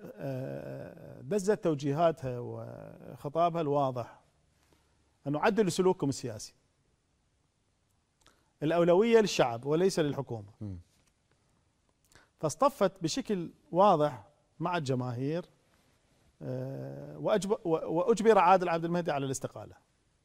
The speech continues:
Speaker 1: فلذلك موقف المرجعية مو-، موقف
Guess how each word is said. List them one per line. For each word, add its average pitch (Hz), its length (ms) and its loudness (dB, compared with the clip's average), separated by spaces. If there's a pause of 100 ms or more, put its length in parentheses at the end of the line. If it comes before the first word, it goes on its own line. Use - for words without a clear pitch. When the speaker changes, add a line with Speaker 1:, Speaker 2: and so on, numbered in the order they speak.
(1400)
Speaker 1:
فلذلك 190 460 2
موقف 233 260 -2
المرجعية 156 580 -2
مو-، 202 300 -2
موقف 190 440 -6